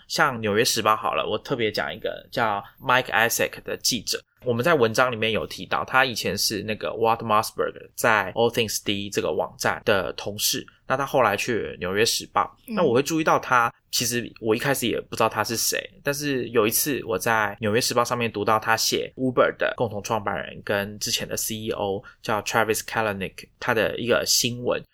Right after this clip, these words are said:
Speaker 1: 因为大家还记得，如果有印象的话，可能两三年前开始 Uber 有蛮多的负面新闻，在整个科-，全球的科技圈都是。那其中有一，很大一部分是可能跟他们的公司文化、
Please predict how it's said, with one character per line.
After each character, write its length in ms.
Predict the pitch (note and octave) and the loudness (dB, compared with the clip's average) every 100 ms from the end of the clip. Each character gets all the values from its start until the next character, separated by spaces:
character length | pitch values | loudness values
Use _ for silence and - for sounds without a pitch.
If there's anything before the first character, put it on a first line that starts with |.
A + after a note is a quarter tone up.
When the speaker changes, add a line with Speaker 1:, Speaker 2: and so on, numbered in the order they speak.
| _ - | _ -2
Speaker 1:
因 80 | |
为 80 | D#3 | 0
大 100 | D#3+ | 4
家 80 | E3 | 4
还 160 | E3+ A#2 | 4 2
记 180 | D3+ | 0
得， 160 | C#3 - | -2 0
如 80 | A#2+ | 2
果 80 | C3+ | 4
有 80 | G#2+ | 4
印 160 | B2+ | 0
象 140 | A2+ G#2 | -2 -2
的 40 | |
话， 100 | G#2+ | -4
可 120 | - | -10
能 160 | G#2+ D2+ | -8 -6
两 160 | F#2+ G2+ | -4 -2
三 180 | A#2+ A#2+ | 0 0
年 160 | G#2+ | 0
前 280 | G2+ - G2+ | -2 -4 -4
开 240 | - G#2 | -2 -2
始 200 | G#2+ - G#2 _ - | -2 -4 -6 _ -6
Uber 280 | B2 A2+ F#2 | 0 4 4
有 180 | E2 - | 2 -2
蛮 260 | A2 G2+ A2+ | -2 -2 -2
多 260 | C3 A#2 A#2 | 0 0 0
的 220 | - - | -2 -4
负 240 | - - A2+ | -8 -6 -4
面 160 | G#2+ | -4
新 240 | G#2 G#2 G#2 | -4 -4 -6
闻， 160 | - - | -10 -10
在 340 | - A#2 G#2 F2+ | -2 2 2 -2
整 180 | - F#2+ | -4 -6
个 240 | - - - | -6 -6 -4
科-， 160 | A#2 | -2
全 220 | - A#2 | 0 0
球 120 | G#2+ A2 | 0 -2
的 80 | |
科 200 | A2 B2+ | 0 0
技 160 | A2 A2+ | 0 -2
圈 260 | - G2 F#2+ | -4 -4 -4
都 140 | F2 | -4
是。 280 | - - F#2 _ _ | -2 -4 -6 _ _
那 140 | - C3 | -2 0
其 140 | B2+ | 2
中 200 | C#3 D3+ | 2 2
有 160 | A2 F2+ | 2 2
一， 100 | - | -2
很 180 | - G#2 | -6 -2
大 200 | A2+ A2+ | 2 2
一 60 | G#2 | 2
部 160 | A#2 | -2
分 180 | A2 A2 | -2 -4
是 140 | - | -4
可 120 | A#2+ - | -8 -8
能 120 | G#2+ | -4
跟 160 | G#2+ | -2
他 120 | G#2+ A2 | -2 -2
们 220 | G#2+ G2+ | -2 -2
的 220 | - - _ _ | -4 -6 _ _
公 160 | A#2+ A2+ | 0 0
司 140 | C3 | 0
文 260 | A2+ G2+ F#2 | 0 -2 -6
化、 380 | - A2 F#2 | -2 0 0